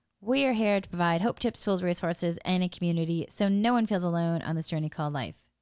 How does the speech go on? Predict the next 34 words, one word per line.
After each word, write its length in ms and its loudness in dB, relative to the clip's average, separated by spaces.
I'm 100 2
Henry, 460 2
an 80 2
intuitive 320 0
empath, 480 -2
mindfulness 500 0
meditation 560 -2
teacher, 400 -4
Tao 180 6
Te 80 -6
Ching 120 2
and 100 0
Reiki 200 -2
master 320 0
teacher, 420 -4
and 340 0
energy 360 0
healer. 480 -4
This, 180 0
my 140 0
friends, 560 0
is 180 0
a 40 -2
vibrational 520 2
experience, 680 0
a 80 2
remembering 560 0
of 120 -2
the 80 0
truth 340 -2
of 120 -4
who 140 0
we 160 0
are. 260 0